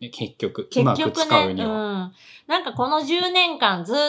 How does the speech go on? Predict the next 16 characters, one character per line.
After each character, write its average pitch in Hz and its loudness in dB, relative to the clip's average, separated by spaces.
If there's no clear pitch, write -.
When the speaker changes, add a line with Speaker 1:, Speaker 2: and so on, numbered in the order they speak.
Speaker 2:
っ - -20
と 285 -4
さ、 247 2
そ 240 -4
う 233 -2
い 233 -2
う - -10
デ 233 2
ー 240 -16
タ 220 8
の 226 -4
管 226 2
理 190 0
だ 175 0
と 175 -6
か、 196 4